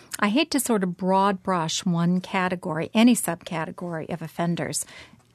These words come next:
It's like anything in life. You have to look at each individual case because, sadly, I mean, I've been a superintendent in a male facility and in a female facility, in higher custody and lower custody. So I've seen the gamut.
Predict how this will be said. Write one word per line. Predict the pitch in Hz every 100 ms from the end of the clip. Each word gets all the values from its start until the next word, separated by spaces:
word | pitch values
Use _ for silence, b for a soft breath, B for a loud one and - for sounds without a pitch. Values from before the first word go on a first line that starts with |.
| _
It's | 214 -
like | 190 -
anything | 220 214 180
in | 170
life. | 160 160 -
You | 196
have | 202 -
to | 190
look | 185
at | 175
each | 180 185 -
individual | 190 175 175 170 160 156
case | - 160 143 - - B B B
because, | - - 220 - -
sadly, | 208 - 294 311 262 185 - -
I | 208
mean, | 202
I've | 208 226
been | - 202 196 -
a | 190 180 180
superintendent | - 226 - 190 196 185 -
in | 185
a |
male | 175 185
facility | 196 214 214 202 202 190
and | 175
in | 170
a | 175
female | - 208 196 175
facility, | 185 - - - 160
in | 175
higher | 165 196 202
custody | 202 196 185 - 185 -
and | 180
lower | 175 170 180
custody. | - 170 - 175 175
So | - 202
I've | 190 190
seen | - 240 240 208
the |
gamut. | 180 175 196 240